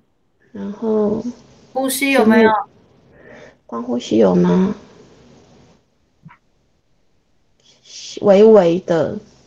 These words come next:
Speaker 2: 嗯哼。
Speaker 1: 然后
Speaker 2: 你问他说头肩骨有没有？
Speaker 1: 头肩骨有吗？有欸。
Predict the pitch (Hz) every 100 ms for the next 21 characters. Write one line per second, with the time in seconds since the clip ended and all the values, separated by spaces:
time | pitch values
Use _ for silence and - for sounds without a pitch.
0 | _ - 202 196 196 190 214 202 _ _
1 | _ _ - - - 208 208 240 262 233
2 | 226 220 214 220 - - 214 214 190 190
3 | 190 190 180 - - _ _ _ _ _
4 | _ - 208 254 233 220 196 185 170 175
5 | 175 180 196 214 - _ _ _ _ _
6 | _ _ _ _ _ _ _ 208 175 175
7 | 175 165 175 214